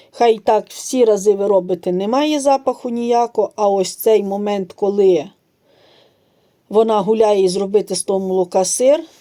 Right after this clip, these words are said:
то може бути так, що буде мати запах там якогось інакшого, специфічний запах, навіть не, не тільки, що козлом може пахнути, а взагалі мати зовсім неприємний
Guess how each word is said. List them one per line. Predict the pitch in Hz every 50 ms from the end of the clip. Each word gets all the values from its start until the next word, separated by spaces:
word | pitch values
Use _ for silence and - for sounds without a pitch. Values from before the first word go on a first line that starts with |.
| _ _
то | - 208
може | 208 202 214 240 247 233 214 190
бути | 185 196 214 240 240 - 233 196
так, | - - 214 214 233 240 240
що | - - - 196 190 185 180 - _ _ _ _ _ _ _ _ _ _ _ _ _ _ _ _ _ _ _ _ _ _ _ _ _ _ _ _ _ _ _ _ _ _ _ _ -
буде | 208 240 254 226 240
мати | 214 208 220 220 214 - 214 190
запах | 185 202 196 202 202 - 196 185 185 -
там | - 202 185 185 185 185
якогось | 180 185 196 202 196 190 - - 220 208 196 190 185 180 - -
інакшого, | 202 196 196 190 185 180 175 - - 190 185
специфічний | 175 - - 214 202 - - 208 - 220 190 180 - - 202 185
запах, | 180 185 180 180 175 - 180 175 - 208
навіть | 208 196 196 190 185 180 180
не, | 208 196 190 185 185
не | 190 190 185
тільки, | 185 - 320 - - -
що | - 226
козлом | 220 - 208 196 202 196 185 185
може | 180 175 165 175 170
пахнути, | 175 - 175 170 - - 185 180 175 -
а | -
взагалі | 180 180 190 180 185 196 202 233 247 214
мати | 180 180 180 175 - 180
зовсім | 180 185 180 175 180 - 196 185
неприємний | 180 175 175 - 185 180 190 196 196 190 185 180 175 175 -